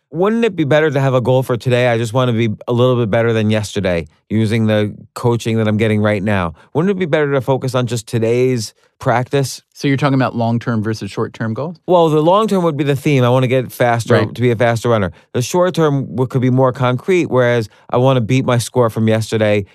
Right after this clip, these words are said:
Speaker 1: using the skills and the coaching that I'm getting today.
Speaker 2: So the way my brain would answer that question is I would say that I would want to build a long-term goal that the short-term goals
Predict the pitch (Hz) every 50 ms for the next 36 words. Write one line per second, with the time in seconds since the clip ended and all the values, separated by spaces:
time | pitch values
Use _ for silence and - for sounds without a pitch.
0 | _ - 107 123 127 113 127 117 113 113 110 104 - - - 131 127 123 120 123
1 | 120 113 110 113 107 - - 120 113 110 - 110 110 107 104 104 101 113 107 104
2 | 104 95 - 107 104 95 90 85 87 90 _ _ _ _ _ _ _ _ - -
3 | 180 156 170 190 226 214 165 156 185 190 160 151 135 127 120 110 104 95 104 104
4 | 101 - - 104 - - - 110 101 - - - 107 104 - - 113 110 101 92
5 | - - 110 120 123 131 135 131 - - - 123 113 113 107 104 107 110 110 110
6 | 110 101 101 101 110 117 117 117 - _ _ - - - - 135 120 110 107 98
7 | 90 87 - 127 120 117 113 113 110 107 107 98 - _ _ _ _ - 110 110
8 | 104 101 101 104 113 120 127 131 131 131 - 135 127 135 123 110 117 110 104 101
9 | 101 101 101 101 - - 117 110 - 113 104 - - 135 127 - - - - 123
10 | 117 113 98 107 101 101 98 95 98 92 -